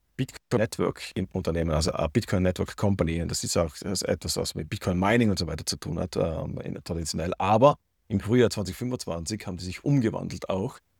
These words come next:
und haben bereits begonnen mit einer Ethereum Treasury Strategie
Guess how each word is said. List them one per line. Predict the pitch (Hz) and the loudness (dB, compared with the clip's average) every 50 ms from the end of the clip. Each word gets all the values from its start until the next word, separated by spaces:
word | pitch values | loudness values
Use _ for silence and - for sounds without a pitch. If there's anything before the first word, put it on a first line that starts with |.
| _ _ _ | _ _ _
und | - 90 85 | -4 0 0
haben | 95 87 87 87 | 2 2 2 2
bereits | 85 95 82 87 87 87 - | 2 2 4 2 2 0 -2
begonnen | - - 92 92 92 92 | -4 -4 -2 0 0 0
mit | 92 90 - | -2 -2 -2
einer | - 92 92 87 - | -2 -2 -2 -4 -4
Ethereum | 90 - - 110 113 117 113 107 92 90 | -6 -4 -2 0 0 2 2 2 0 -2
Treasury | 80 - 110 107 107 - 101 92 87 80 76 - - _ _ _ _ | -2 0 0 0 0 0 0 0 2 0 -2 -4 -10 _ _ _ _
Strategie | - - - - 82 80 - 80 73 - 87 87 80 78 | -18 -8 -4 -2 -2 -2 -2 -4 -4 -4 -4 -4 -6 -8